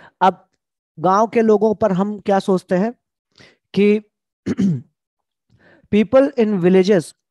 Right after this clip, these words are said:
are backward and do not like to use modern agricultural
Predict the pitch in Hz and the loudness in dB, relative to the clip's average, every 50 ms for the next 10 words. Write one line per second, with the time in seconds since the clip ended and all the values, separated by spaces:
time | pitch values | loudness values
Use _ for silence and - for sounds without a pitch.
0 | _ - 180 180 180 190 170 156 135 120 156 151 151 - _ - 151 151 143 131 | _ -2 0 0 0 0 -2 -4 -4 -2 0 0 0 -2 _ -4 -2 0 0 -2
1 | 117 - - _ _ _ _ _ _ _ _ _ _ _ _ _ _ _ _ _ | -4 -8 -18 _ _ _ _ _ _ _ _ _ _ _ _ _ _ _ _ _
2 | _ _ _ _ _ _ 185 190 196 190 180 151 180 190 196 202 214 220 233 240 | _ _ _ _ _ _ -2 -2 0 -2 0 0 2 2 2 2 2 0 0 0
3 | - 208 190 190 185 196 208 214 - _ _ 214 185 180 175 180 190 208 220 202 | 0 0 2 2 4 2 2 0 -2 _ _ -2 -2 0 0 0 0 0 -2 -4
4 | - _ _ 175 160 156 156 156 160 165 165 170 190 202 220 220 220 - _ _ | -6 _ _ -12 -10 -6 -4 -2 0 0 2 2 2 2 2 -2 -8 -14 _ _
5 | _ _ 165 160 147 160 170 170 - - 165 165 160 156 - 180 175 190 196 190 | _ _ -6 -4 -2 -2 -4 -4 -2 0 0 0 0 0 -2 -2 0 0 -2 -2